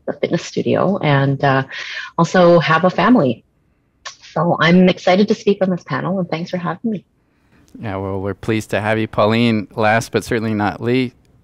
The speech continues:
Speaker 2: least, uh, Lorraine, welcome, and, uh, give us your intro, please.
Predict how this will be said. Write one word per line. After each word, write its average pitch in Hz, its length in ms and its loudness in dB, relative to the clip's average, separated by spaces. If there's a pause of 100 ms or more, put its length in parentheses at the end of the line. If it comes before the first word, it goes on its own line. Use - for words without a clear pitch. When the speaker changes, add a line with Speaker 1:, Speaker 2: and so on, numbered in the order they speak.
(160)
Speaker 2:
least, 127 460 -4
uh, 98 340 2
Lorraine, 120 440 0 (440)
welcome, 120 560 0 (180)
and, 104 360 -6
uh, 101 540 -2 (380)
give 104 140 -12
us 101 160 -10
your 98 120 -8
intro, 104 300 -8
please. 95 460 -10